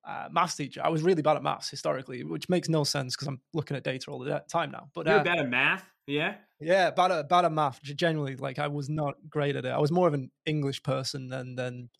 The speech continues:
Speaker 1: uh, somehow I ended up in a data role, but that's not the point.
Speaker 2: <laughs> That's how it works,
Speaker 1: Uh,
Speaker 2: yeah.
Speaker 1: it's, it's how it happens, right? But I remember a key piece of advice they did 'cause,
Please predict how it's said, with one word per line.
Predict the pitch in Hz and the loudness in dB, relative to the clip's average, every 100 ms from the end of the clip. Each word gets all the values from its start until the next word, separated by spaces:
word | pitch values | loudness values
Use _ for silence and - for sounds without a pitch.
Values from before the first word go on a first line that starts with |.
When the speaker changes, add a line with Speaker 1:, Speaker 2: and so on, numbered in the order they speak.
| - | -8
Speaker 1:
uh, | 123 | -4
somehow | - 143 127 139 131 131 | -2 -2 -2 0 2 2
I | 123 _ 143 | -2 _ -8
ended | 151 | -8
up | 131 | -6
in | 143 | 2
a | |
data | 220 202 151 | 4 4 0
role, | 131 123 | -6 -6
but | 147 | -8
that's | - | -6
not | - | -8
the | |
point. | - 147 - | -4 -4 -4
Speaker 2:
<laughs> | - 175 | -2 2
That's | 165 | 4
how | |
it | |
works, | 165 175 165 | 4 4 4
Speaker 1:
Uh, | 156 | 2
Speaker 2:
yeah. | 127 - _ _ - | -2 -6 _ _ -14
Speaker 1:
it's, | 240 - | -12 -12
it's | - - | -14 -12
how | 147 | -12
it | - | -10
happens, | 165 139 127 | -10 -12 -10
right? | 160 - - - - _ _ | -10 -10 -20 -20 -20 _ _
But | 175 170 - | -4 -2 0
I | 180 | 0
remember | 214 214 | 2 -2
a | |
key | - 202 | -4 -8
piece | 185 180 | -8 -8
of | 160 | -6
advice | 143 147 143 | -4 -4 -6
they | 147 131 | -10 -10
did | 143 - | -12 -12
'cause, | 135 | -16